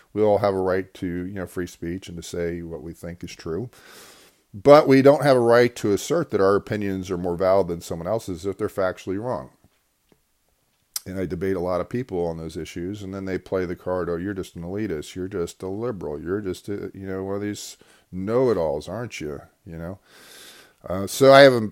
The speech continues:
a bachelor's degree in political science. I have a master's degree in counselor education, so a strong background in mental health issues with, um, teenagers in particular, and, you know, career development and academic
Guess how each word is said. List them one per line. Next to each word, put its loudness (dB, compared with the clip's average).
a 2
bachelor's 4
degree 0
in -2
political 0
science. -6
I -4
have -2
a -4
master's -4
degree -2
in -6
counselor -6
education, -6
so -6
a -10
strong -4
background -2
in -10
mental -8
health -4
issues -10
with, -12
um, -8
teenagers -8
in -14
particular, -6
and, -12
you -12
know, -10
career -4
development -4
and -10
academic -8